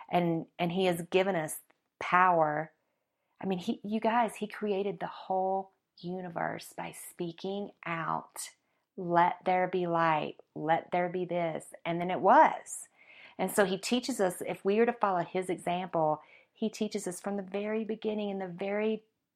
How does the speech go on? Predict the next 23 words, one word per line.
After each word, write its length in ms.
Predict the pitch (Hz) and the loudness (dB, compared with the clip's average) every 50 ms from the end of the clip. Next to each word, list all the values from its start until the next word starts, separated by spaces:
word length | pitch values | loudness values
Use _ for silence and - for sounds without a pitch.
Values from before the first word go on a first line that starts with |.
| _ _ _ _ _ _ - | _ _ _ _ _ _ 2
first 480 | 247 247 247 262 254 - 220 214 214 | 4 4 4 4 2 -2 -6 -2 6
book 300 | - 247 226 220 - - - | 8 8 8 6 2 4 4
of 140 | 214 196 175 | 4 4 6
the 80 | 202 | 2
story 640 | 196 - - - - - 220 233 240 233 226 214 190 | 2 2 0 0 2 4 6 6 8 6 6 4 2
of 140 | - 180 - - - | 0 -4 -6 -4 -2
who 160 | - 254 254 | 2 2 2
we 200 | 240 240 240 233 | 4 2 2 4
are 300 | - - 220 233 226 214 | 6 8 8 10 8 6
and 100 | 202 208 | 6 4
where 180 | 208 226 226 226 | 4 4 4 4
we 120 | 220 233 | 2 0
come 360 | 233 - - - 226 233 226 | -2 -4 -2 0 0 0 2
from 220 | 226 - 208 196 190 | 2 0 0 0 -2
and 100 | 190 190 | -4 -4
who 100 | 208 226 | -2 0
our 160 | 214 202 196 | 0 0 -2
God 340 | 190 - - 196 208 220 - | -2 0 2 2 4 2 2
is, 300 | 202 185 - - - - - | 0 0 -2 -2 -4 -2 -2
the 140 | 185 175 - _ _ | -2 -2 -2 _ _
Bible, 680 | 196 196 208 208 220 226 226 185 180 165 - - - - _ _ - - - - - - - _ - | 8 8 10 8 8 6 6 4 4 2 2 -2 -6 -8 _ _ -20 -18 -16 -16 -16 -16 -16 _ 10
that 240 | 220 226 240 233 | 12 12 12 10
storybook 720 | - - - - 233 226 226 233 233 226 196 185 185 175 - | 8 0 2 4 6 6 8 8 6 6 6 6 4 4 2